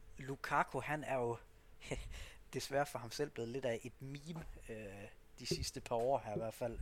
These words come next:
Øh, efter en, i hvert fald en rigtig god sæson, øh, i første omgang for Inter, så, øh,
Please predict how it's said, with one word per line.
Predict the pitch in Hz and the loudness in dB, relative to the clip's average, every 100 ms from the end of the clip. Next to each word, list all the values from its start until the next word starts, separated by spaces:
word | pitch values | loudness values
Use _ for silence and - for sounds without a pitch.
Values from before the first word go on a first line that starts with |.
| - | 4
Øh, | 113 - - - - - - - | 4 4 2 -2 -8 -14 -14 -6
efter | 156 - 123 110 | -4 -2 0 0
en, | 123 | -2
i | 123 - - | -6 -8 -2
hvert | 131 | 0
fald | 127 | 0
en | 107 | 0
rigtig | 139 - 120 | -2 -2 -4
god | 135 | -4
sæson, | - - 120 123 - | -4 -4 -4 -6 -8
øh, | 107 104 - - | -10 -8 -6 -4
i | - | 2
første | 151 - | 4 6
omgang | 113 - - - - | 4 4 0 -4 -8
for | - - | -10 -8
Inter, | 127 123 - - - - - - - - | -8 -8 -10 -14 -18 -18 -16 -14 -14 -6
så, | - 139 131 123 | 2 8 8 8
øh, | 113 | 2